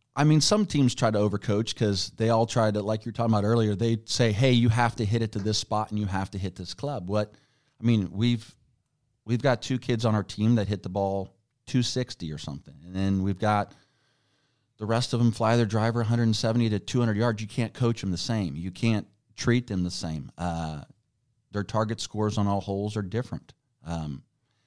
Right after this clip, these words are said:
and like you said, I mean, we played one tournament this year, uh, up in Pekin.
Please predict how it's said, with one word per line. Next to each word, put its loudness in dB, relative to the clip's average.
and 0
like 0
you 0
said, 2
I 0
mean, 2
we 4
played 0
one 0
tournament -2
this -4
year, -2
uh, -8
up -6
in 0
Pekin. -4